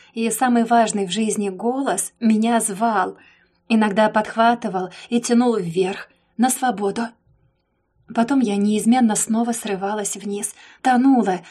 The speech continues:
в жуткой бездне. Слышала чей-то бессильный рык и смех той самой ведьмы,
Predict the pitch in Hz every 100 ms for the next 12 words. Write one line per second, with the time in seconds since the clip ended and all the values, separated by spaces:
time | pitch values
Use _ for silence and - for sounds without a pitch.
0 | - 220 262 - 247 233 220 220 196 208
1 | 214 _ _ _ _ - 226 233 - 196
2 | 190 240 233 190 170 - 196 220 - 269
3 | 233 196 180 202 214 226 - _ _ _
4 | - 233 214 - 214 220 214 - 196 180
5 | - 208 202 170 202 214 226 233